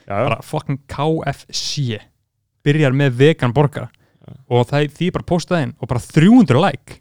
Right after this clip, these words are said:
Speaker 2: skilurðu.
Speaker 1: Já, já, og fólk bara, þú veist, bara eitthvað Oatly, einhver helvits, ég veit nú ekki, eins og ég segi, ég veit ekki hvað ég hef sagt í þessu hlaðvarpi, ég hef örugglega haldið nákvæmlega sömu ræðu áður.
Speaker 2: Já.
Speaker 1: <laughs> En fucking
Speaker 2: Já.
Speaker 1: Oatly fucking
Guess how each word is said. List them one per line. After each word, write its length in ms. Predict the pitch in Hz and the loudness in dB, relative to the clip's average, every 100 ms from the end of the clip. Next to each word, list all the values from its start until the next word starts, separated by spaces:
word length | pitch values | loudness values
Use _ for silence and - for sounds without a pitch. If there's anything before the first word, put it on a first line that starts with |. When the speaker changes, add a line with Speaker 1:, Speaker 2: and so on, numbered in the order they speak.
| _ _ | _ _
Speaker 2:
skilurðu. 260 | - 135 | -12 -8
Speaker 1:
Já, 220 | 95 101 | -6 -4
já, 60 | 147 | -2
og 300 | 127 110 110 | -2 -2 -4
fólk 240 | 127 131 - | -4 -4 -4
bara, 240 | - 127 104 | -2 -2 0
þú 80 | 107 | -2
veist, 200 | 110 _ | -4 _
bara 160 | 113 113 | -4 -2
eitthvað 240 | 113 - | -2 -2
Oatly, 640 | 123 135 165 _ 151 131 113 110 - _ _ _ - | 0 0 0 _ -4 -2 -2 -6 -10 _ _ _ -12
einhver 180 | 117 117 | -4 -2
helvits, 300 | 147 - 107 | -2 -6 -6
ég 160 | 113 104 | -6 -4
veit 180 | 110 127 | -2 -2
nú 80 | 139 | 0
ekki, 160 | 113 101 67 | -2 -4 -4
eins 140 | 110 | -6
og 20 | 110 | -4
ég 60 | |
segi, 160 | 110 95 | -4 -4
ég 60 | 107 | -4
veit 80 | 117 | -6
ekki 140 | 110 | -8
hvað 140 | - 113 | -4 -4
ég 80 | |
hef 80 | 110 | -2
sagt 180 | 123 - | -6 -6
í 60 | 110 | -8
þessu 140 | 110 | -4
hlaðvarpi, 260 | 110 104 98 | -4 -4 -6
ég 80 | 98 | -2
hef 120 | 113 | 0
örugglega 400 | 127 107 101 110 | 0 -6 -6 -6
haldið 280 | 110 113 107 | -6 -4 -4
nákvæmlega 320 | 117 123 107 | -4 -4 -4
sömu 160 | 117 110 | -4 -2
ræðu 180 | 113 104 | 0 0
áður. 220 | 107 82 - - | -2 -4 -12 -12
Speaker 2:
Já. 160 | 117 113 | -12 -6
Speaker 1:
<laughs> 80 | - | 2
En 160 | 156 135 - - - - - | 2 2 -4 -12 -14 -14 -16
fucking 540 | - - - - 147 135 - - 156 - | -12 -12 -8 -2 -2 -2 -8 -16 -18 -16
Speaker 2:
Já. 80 | - - | -12 -2
Speaker 1:
Oatly 640 | 143 214 220 - 190 175 151 | 0 0 -6 -10 -4 -2 -2
fucking 460 | - 190 - 156 | -6 -8 -6 -8